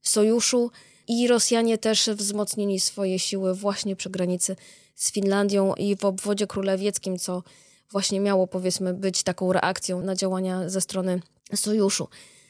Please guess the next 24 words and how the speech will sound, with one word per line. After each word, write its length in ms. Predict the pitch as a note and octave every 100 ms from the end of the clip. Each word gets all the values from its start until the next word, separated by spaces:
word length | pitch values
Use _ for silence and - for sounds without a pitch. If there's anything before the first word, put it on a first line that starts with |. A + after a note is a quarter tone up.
| _
Czy 140 | - C4+
ta 140 | E4+
reforma 440 | D#4 - D4+ C#4 C4
wyjdzie, 320 | C4 C#4 C4+
to 100 | A#3+
jest 160 | A#3+
pytanie 380 | - A#3 A#3 A3
odrębne. 640 | G#3 G3 F#3 F#3 A#3 F#4 - _ _ _ _ _ -
Natomiast 600 | A#3+ D4 D4 C#4+ - C4+
myślę, 400 | C#4+ C#4 C#4+ C4+
że 240 | B3 C4
Rosjanie 460 | B3+ B3 C4 B3+ A#3+
będą 400 | A#3+ A#3 A3+ A3
starali 460 | - A3+ A#3 A3
się 400 | - G#3+ G#3 G3+ - F#3 - _
bardzo 460 | F3+ G#3 A#3 A3 A3
mocno 340 | A3 G#3+ G#3+
tą 180 | G#3 G#3
reformę 440 | G#3 G#3+ G#3 G#3
wdrożyć, 540 | G3+ G#3 A#3 A3 G#3 - - - _
bo 80 | G#3+
to 100 | A3
będzie 280 | A#3 A#3 A3+
generowało 720 | G#3+ G#3 G#3 G#3 G#3 G#3 G3+